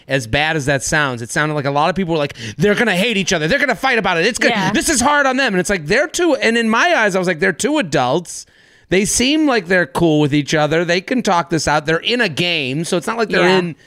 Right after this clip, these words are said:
Speaker 1: you know, not living together. It's not like, it's not like they can talk about anything else." But then it was interesting how much people didn't, and, and, uh, again, I don't mean to put the gender this, but how much the women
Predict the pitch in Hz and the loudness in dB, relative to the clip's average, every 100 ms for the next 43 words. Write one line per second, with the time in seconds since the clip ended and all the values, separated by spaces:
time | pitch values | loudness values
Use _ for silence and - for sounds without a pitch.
0 | - _ _ 160 180 160 165 175 156 170 | -20 _ _ 2 2 2 2 0 0 0
1 | 175 175 156 170 165 165 160 - 185 185 | 2 0 0 0 2 2 0 -2 -2 0
2 | 175 - _ _ _ _ _ 185 208 311 | -2 -4 _ _ _ _ _ -2 0 0
3 | 254 226 220 202 202 233 214 180 165 175 | 0 0 0 0 0 2 2 0 0 0
4 | 202 214 156 156 143 226 180 160 - 202 | 2 2 2 0 0 0 0 0 0 -2
5 | 311 339 339 254 _ _ _ _ _ _ | 0 0 -2 -10 _ _ _ _ _ _
6 | _ 170 185 180 233 220 214 165 127 185 | _ 0 2 2 -2 -4 -4 -4 -2 -2
7 | 208 202 190 - - - _ _ _ _ | 0 0 -2 -4 -12 -14 _ _ _ _
8 | _ _ _ - 202 196 185 185 127 117 | _ _ _ -4 -2 -2 0 -2 -4 0
9 | 196 202 185 180 165 170 185 170 165 160 | 0 2 -2 -6 -16 -14 -2 0 2 -2
10 | 165 165 165 165 170 160 170 240 175 147 | -2 0 0 2 2 0 0 0 0 0
11 | 151 165 160 165 160 170 135 147 139 120 | 0 2 2 0 0 -2 -2 -4 -2 -2
12 | 165 254 175 143 120 147 170 170 165 151 | 0 0 0 -2 0 0 0 -2 0 0
13 | 180 180 160 135 | 0 0 -2 -8